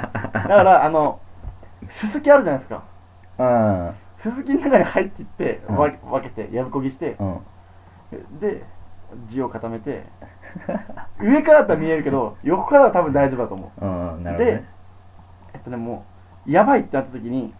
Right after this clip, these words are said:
Speaker 2: うん。
Speaker 1: 多分残りタイムリミットが、
Speaker 2: うん。
Speaker 1: 三分ぐらいだったんです。
Speaker 2: あー、もう結構やばい。
Speaker 1: で、三分だったら、まず車まで行って、
Speaker 2: うん。
Speaker 1: どっか走ってたらもう全部もう、車がお坂になると思って。
Speaker 2: <laughs> あー、間に合わない。
Speaker 1: だから、もう漏らすか、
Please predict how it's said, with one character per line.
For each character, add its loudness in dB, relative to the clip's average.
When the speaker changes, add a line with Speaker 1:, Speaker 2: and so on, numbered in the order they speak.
Speaker 2:
う -4
ん。 -8
Speaker 1:
多 2
分 -2
残 2
り -6
タ 4
イ 2
ム 2
リ -4
ミ -8
ッ -16
ト -8
が、 -2
Speaker 2:
う -6
ん。 -6
Speaker 1:
三 2
分 -6
ぐ -6
ら -2
い -2
だ -8
っ -20
た -16
ん -14
で -16
す。 -20
Speaker 2:
あ -8
ー、 -6
も -6
う -12
結 -6
構 -2
や 0
ば -2
い。 -4
Speaker 1:
で、 0
三 2
分 -4
だ -4
っ -8
た -2
ら、 0
ま -4
ず -6
車 -2
ま 0
で -4
行 -10
っ -20
て、 -2
Speaker 2:
う -4
ん。 -6
Speaker 1:
ど 0
っ -8
か -4
走 -4
っ -20
て -20
た -4
ら -2
も -4
う -8
全 -4
部 -8
も -10
う、 -16
車 0
が 6
お 4
坂 -10
に -6
な -6
る -16
と -14
思 -16
っ -18
て。 -14
Speaker 2:
<laughs> -10
あ -2
ー、 -6
間 0
に 2
合 4
わ 4
な 8
い。 6
Speaker 1:
だ 6
か -
ら、 2
も 6
う -2
漏 6
ら 6
す -10
か、 -2